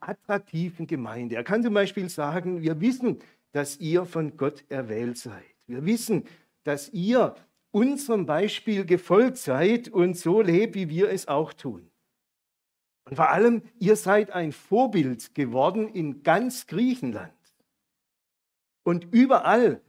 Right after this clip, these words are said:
redet man von eurem Glauben.“ So, guck ich mal, ob wir wieder weiterkommen hier, äh, zur nächsten Folie.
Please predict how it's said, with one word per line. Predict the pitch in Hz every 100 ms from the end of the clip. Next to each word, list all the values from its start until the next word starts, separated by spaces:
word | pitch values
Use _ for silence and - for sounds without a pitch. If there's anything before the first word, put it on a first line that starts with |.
| -
redet | 120 131 175 226 240
man | 185 185 190 170 - _
von | - 156 139
eurem | 135 156 180 180 170
Glauben.“ | 123 127 131 123 - _ _ _ _ _ _ _ _ _ _ _ _ _ _ _ _ _ _ _ _ _ _ _ _ _ _ _ _ _ _ _ _ _ _ _ _ _ _ _ _ _ _ _ _ -
So, | 98 78 _ _ _ _ _ _ _ _ -
guck | 120
ich | 147
mal, | 127 139 156
ob | - -
wir | 120 110 104 107 _ -
wieder | 113 104 90
weiterkommen | 101 117 139 - 143 160 160
hier, | 160 196 202 _ _ _ _ _ _ _ _ _ _ _
äh, | - -
zur | - 107
nächsten | 101 117 - -
Folie. | - 90 101 104 247